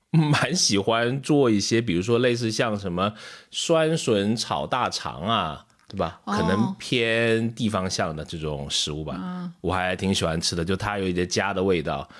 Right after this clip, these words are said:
Speaker 1: 呃，但因为处理大肠，像你说过的，真的蛮复杂，而且我觉得恶心的。
Speaker 2: 对，不停冲洗啊，那一些，
Speaker 1: 啊，有点恶心，
Speaker 2: 对，
Speaker 1: 老实说，
Speaker 2: 要很干净，
Speaker 1: 就亲眼，
Speaker 2: 很干净，对。
Speaker 1: 亲眼见过之后就有点恶心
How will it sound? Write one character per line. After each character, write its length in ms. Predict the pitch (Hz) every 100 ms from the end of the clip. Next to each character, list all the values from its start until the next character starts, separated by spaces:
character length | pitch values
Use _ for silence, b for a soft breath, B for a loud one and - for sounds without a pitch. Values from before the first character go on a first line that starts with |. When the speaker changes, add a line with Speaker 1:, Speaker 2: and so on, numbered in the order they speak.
| B B B
Speaker 1:
呃， 160 | - 85
但 280 | 104 117 107
因 120 | 113
为 180 | 135 123
处 180 | - 139
理 60 |
大 160 | 95 113
肠， 180 | 104 92
像 160 | 117
你 60 | 101
说 180 | 82 98
过 160 | 107
的， 120 | 92 85
真 240 | 117 131
的 500 | 113 95 90 85 82 85 82 b b b b
蛮 240 | 101 117
复 160 | 117 87
杂， 120 | 92
而 100 | 127
且 80 | 139
我 100 | 120
觉 100 | 131
得 140 | 160
恶 80 | 110 208
心 20 |
的。 60 |
Speaker 2:
对， 80 | 143
不 80 | 104
停 180 | - 202
冲 280 | - 226 226
洗 300 | 240 180 147
啊， 180 | 143 147
那 100 | 151
一 80 | 151
些， 40 |
Speaker 1:
啊， 200 | 113 123
有 120 | 123
点 160 | 165 196
恶 240 | 214 95 90
心， 160 | -
Speaker 2:
对， 80 | 156
Speaker 1:
老 200 | 143 -
实 80 | -
说， 140 | 107
Speaker 2:
要 80 | 104
很 80 | -
干 100 | -
净， 100 | 240
Speaker 1:
就 40 | 175
亲 40 |
眼， 120 | 156
Speaker 2:
很 60 | -
干 200 | 143 151
净， 160 | 156 143
对。 200 | 147 -
Speaker 1:
亲 180 | 190 208
眼 180 | 127
见 320 | 107 185 151 120
过 160 | 117
之 160 | 98 113
后 160 | 123
就 100 | 107
有 220 | 98 95 104
点 160 | 107
恶 240 | 110 95 76
心 260 | - 87